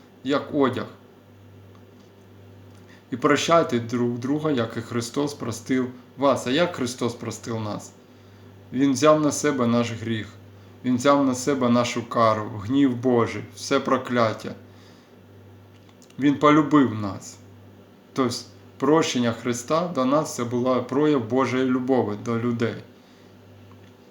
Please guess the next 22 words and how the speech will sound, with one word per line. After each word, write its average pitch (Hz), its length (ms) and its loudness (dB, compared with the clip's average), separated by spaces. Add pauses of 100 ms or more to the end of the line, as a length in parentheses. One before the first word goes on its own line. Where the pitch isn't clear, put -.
(800)
Перш 147 280 2
ніж 135 240 0
ми 147 180 6
могли 120 400 2
його 117 240 2
прийняти 123 540 2
як 113 200 -2
нашого 117 340 -2
Господа, 135 420 -2 (140)
перш 139 260 -2
ніж 131 220 -2
ми 135 140 2
могли 120 300 0
полюбити 120 560 -2
Бога, 123 400 -2 (540)
Бог 131 180 4
вже 123 200 0
простив 123 580 -2
нас. 113 400 -2 (2750)
Так, 135 240 -2 (120)
прощення — 123 640 -4
це 113 320 -4